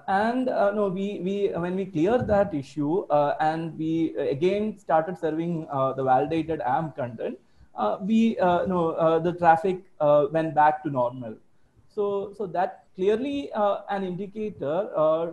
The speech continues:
for us, uh, na-, that amp is really important for,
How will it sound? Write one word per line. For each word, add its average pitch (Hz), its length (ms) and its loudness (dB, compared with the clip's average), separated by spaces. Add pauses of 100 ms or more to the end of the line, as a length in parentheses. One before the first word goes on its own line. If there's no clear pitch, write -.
for 156 200 -4
us, 175 260 -4 (300)
uh, 156 260 -2 (100)
na-, 156 260 -8 (100)
that 160 440 -2
amp 165 320 -2
is 170 160 -6
really 160 240 -6
important 151 520 -8
for, 196 260 -6